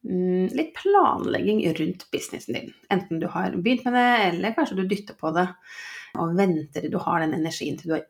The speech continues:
inn i det nye året. Det går helt, eh, fint det. Du har god tid, et helt år. Så gjør gjerne det i begynnelsen. Men i forhold til det å drive en business, så er det naturlig at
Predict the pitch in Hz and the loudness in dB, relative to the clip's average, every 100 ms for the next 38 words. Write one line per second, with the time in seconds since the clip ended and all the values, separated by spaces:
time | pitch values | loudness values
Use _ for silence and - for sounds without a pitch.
0 | - 156 170 - 180 165 160 151 - 208 | -6 -2 0 2 2 2 0 -2 0 4
1 | 214 190 339 202 208 202 - 185 - 190 | 4 2 0 0 0 0 -2 -2 0 2
2 | 175 175 - 165 160 160 160 - - - | 2 0 -6 -6 -2 0 0 -2 -8 -14
3 | - - 180 262 330 - 180 262 - 190 | -14 -4 0 2 0 0 2 2 0 -2
4 | 185 190 214 220 220 233 180 165 190 247 | 0 6 6 6 4 4 2 0 0 2
5 | - 214 - - _ - - - - - | 2 2 0 -10 _ -16 -14 -14 -14 -14
6 | - 190 175 175 175 175 180 214 190 - | 0 4 6 4 2 0 0 0 0 -2
7 | 269 254 202 180 180 226 381 370 233 170 | 0 0 2 2 2 4 4 6 6 4
8 | 156 156 - _ 185 220 233 233 208 190 | 0 -4 -8 _ 0 2 2 2 0 0
9 | 196 190 196 185 196 180 165 170 175 165 | -2 -2 0 0 2 2 2 0 -2 -4
10 | - 202 208 - - - 151 160 185 190 | -2 -2 -2 -6 -10 -4 -2 0 -2 -4
11 | - 156 156 180 - - - | -8 -8 -2 -2 -2 -8 -10